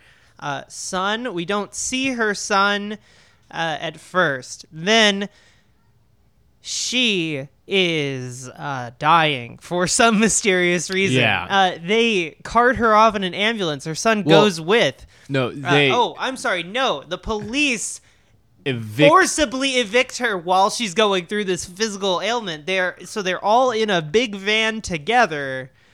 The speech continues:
Speaker 1: going to the hospital?
Speaker 2: Yes.
Speaker 1: Supposedly.
Speaker 2: Allegedly.
Speaker 1: But what we don't know is that the son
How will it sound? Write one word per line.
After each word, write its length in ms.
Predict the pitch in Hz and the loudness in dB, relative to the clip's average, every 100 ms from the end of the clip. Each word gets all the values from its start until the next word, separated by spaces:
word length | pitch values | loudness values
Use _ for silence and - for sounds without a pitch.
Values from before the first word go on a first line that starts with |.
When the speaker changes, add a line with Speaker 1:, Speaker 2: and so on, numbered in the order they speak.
| _ _ | _ _
Speaker 1:
going 400 | 180 208 208 196 | -2 0 0 -4
to 280 | 185 202 170 | -8 -8 -8
the 360 | 156 151 143 139 | -6 -4 -2 -2
hospital? 1080 | 160 170 185 208 - - 233 240 254 254 254 | 0 2 2 2 -4 -8 -6 -4 -4 -4 -2
Speaker 2:
Yes. 480 | - 349 370 381 370 | -2 -2 -6 -8 -12
Speaker 1:
Supposedly. 920 | - - 220 220 233 190 160 139 135 123 | -14 -8 -4 2 2 2 -4 -8 -10 -4
Speaker 2:
Allegedly. 800 | 131 131 107 240 104 107 95 - _ _ _ _ - | 0 2 0 -6 -6 -4 -6 -8 _ _ _ _ -20
Speaker 1:
But 360 | 139 175 175 170 | -12 -8 -10 -8
what 300 | 165 214 214 | 0 0 0
we 200 | 208 190 | -6 -6
don't 460 | 147 214 240 202 | 2 4 4 2
know 320 | 202 196 190 185 | -4 -2 0 -2
is 220 | 185 - | -6 -6
that 260 | 165 170 | -6 -6
the 120 | 151 156 | -8 -8
son 680 | - - 247 240 240 226 | -10 0 4 4 4 0